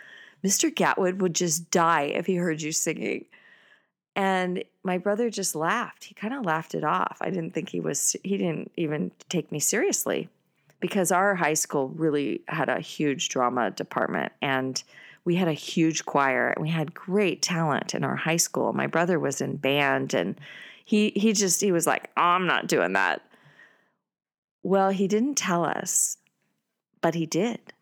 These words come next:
He didn't tell us. He didn't tell my parents. He didn't tell me.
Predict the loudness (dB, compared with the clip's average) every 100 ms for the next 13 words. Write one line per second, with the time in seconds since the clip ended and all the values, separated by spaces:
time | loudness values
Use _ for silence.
0 | _ _ _ _ _ -4 0 2 0 0
1 | 2 2 -2 -4 -4 -4 -2 -2 -2 -2
2 | -2 0 2 2 2 2 -2 -4 -4 -2
3 | -2 0 2 2 0